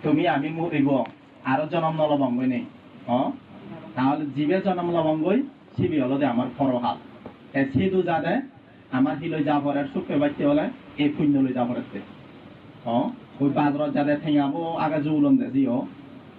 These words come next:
হিহি আনি ভারিব, এই যে গরম, হিহি আনা ভরিব, সে ভরি মানে ঠেঙা বই যে নে যা। তে এই পরহালর সুখ,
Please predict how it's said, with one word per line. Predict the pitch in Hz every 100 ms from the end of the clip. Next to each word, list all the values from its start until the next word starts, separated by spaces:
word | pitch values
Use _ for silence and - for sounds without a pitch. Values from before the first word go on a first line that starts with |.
| - -
হিহি | 147 135 139 131
আনি | 139 143
ভারিব, | 147 147
এই | 147
যে | 165
গরম, | 127 127 131 123
হিহি | 135 135
আনা | 127 135 143
ভরিব, | 143 135
সে | 156
ভরি | 147 143
মানে | 143 147
ঠেঙা | 147 135 123
বই | 120
যে | 135
নে | 139
যা। | 120 - - - - - -
তে | 123 120
এই | 180 202
পরহালর | 180 165 156 156 156 127
সুখ, | 196 185